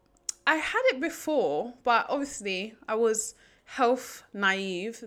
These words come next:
those times and didn't really understand that. I thought I just had dry scalp. But I think I had, um, like, eczema on my scalp or seborrheic dermatitis or skin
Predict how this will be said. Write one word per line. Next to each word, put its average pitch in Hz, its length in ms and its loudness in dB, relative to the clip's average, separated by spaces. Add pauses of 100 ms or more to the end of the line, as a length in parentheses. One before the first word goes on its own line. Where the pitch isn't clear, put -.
those 190 240 -2
times 180 420 -4
and 185 80 -8
didn't 196 220 -6
really 185 220 -4
understand 180 420 -6
that. 180 60 0
I 175 40 -4
thought 180 240 -4
I - 20 -6
just - 160 -10
had 185 160 -6
dry 170 260 0
scalp. 156 500 -4 (480)
But 196 260 8
I 208 100 2
think 302 280 0
I 262 100 6
had, 214 340 4 (220)
um, 185 500 0
like, 180 440 -2 (440)
eczema 214 420 2
on 180 120 -4
my 165 120 -2
scalp 262 600 2
or 196 240 0
seborrheic 202 720 -4 (320)
dermatitis 240 1040 0 (340)
or 185 480 4
skin 226 640 -2